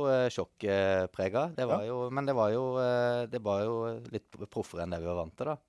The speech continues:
Speaker 1: Eh, og det Bodø var jo au-, de var jo au sykt flinke på dette her med samarbeid med skoler, eh,
Speaker 2: Mm.
Speaker 1: allerede da. Eh, de hadde jo en Trond Olsen da, som, eh, var fri fra skolen der og, eh, lærte oss litt, eh, innlegg og,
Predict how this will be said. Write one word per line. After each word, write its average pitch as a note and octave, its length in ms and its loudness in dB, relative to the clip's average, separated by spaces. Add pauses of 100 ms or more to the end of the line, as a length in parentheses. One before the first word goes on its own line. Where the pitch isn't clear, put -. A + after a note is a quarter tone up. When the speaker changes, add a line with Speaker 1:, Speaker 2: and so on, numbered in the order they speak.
(120)
Speaker 1:
Eh, A2+ 380 4 (560)
og B2+ 100 -2
det A#2+ 140 12 (160)
Bodø G#2 380 0
var G2 200 6
jo G#2 80 2
au-, G#2 640 -2
de G#2+ 120 -4
var G2+ 160 0
jo G2+ 80 -2
au F#2 200 -4
sykt - 460 -10 (160)
flinke F2 280 -8
på F#2 120 -8
dette F2+ 180 -6
her E2+ 180 -2
med E2+ 140 -6
samarbeid E2 400 -4
med F2 80 -8
skoler, F2+ 380 -6 (300)
eh, G#2 200 2
Speaker 2:
Mm. - 80 -2
Speaker 1:
allerede F#2 300 2
da. F2+ 200 -2 (220)
Eh, G#2 340 -4
de G2 120 -6
hadde F#2+ 220 -4
jo F#2+ 220 -8 (540)
en G2+ 140 -2
Trond G2+ 220 0
Olsen F#2+ 420 -4
da, A#2 180 6
som, A2 300 -4
eh, G#2+ 580 2 (100)
var G#2 120 0
fri A2 180 -2
fra G#2+ 140 -4
skolen G2 320 -4
der G#2 160 4
og, G#2 340 2
eh, G#2 300 -4
lærte G2+ 320 0
oss - 180 -8
litt, - 260 -6
eh, G2+ 360 0
innlegg F#2 320 -2
og, G2 380 -4